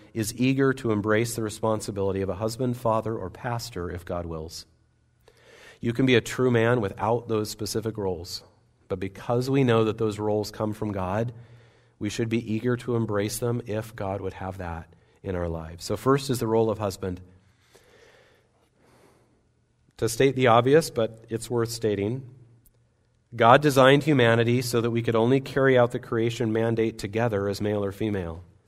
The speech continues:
Some plants can reproduce on their own.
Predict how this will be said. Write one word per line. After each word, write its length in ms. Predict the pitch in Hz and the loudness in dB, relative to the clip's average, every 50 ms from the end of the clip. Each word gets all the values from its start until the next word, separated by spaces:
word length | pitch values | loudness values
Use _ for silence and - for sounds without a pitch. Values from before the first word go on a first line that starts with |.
| _ _ _ _ _ _ _ _ | _ _ _ _ _ _ _ _
Some 240 | - - 113 113 123 | -8 -4 -2 -2 -2
plants 580 | 120 - - - 127 123 120 110 110 110 - - | -4 -4 -2 0 2 2 2 0 -2 -4 -8 -10
can 180 | - 104 98 | -8 -8 -6
reproduce 600 | 98 104 113 113 - 110 101 98 98 101 101 - - | -6 -4 -6 -6 -6 -6 -4 -4 -4 -4 -6 -8 -8
on 180 | 90 92 98 98 | -8 -6 -4 -4
their 180 | 95 95 95 | -4 -4 -4
own. 320 | 90 87 82 80 80 82 | -4 -6 -8 -10 -12 -16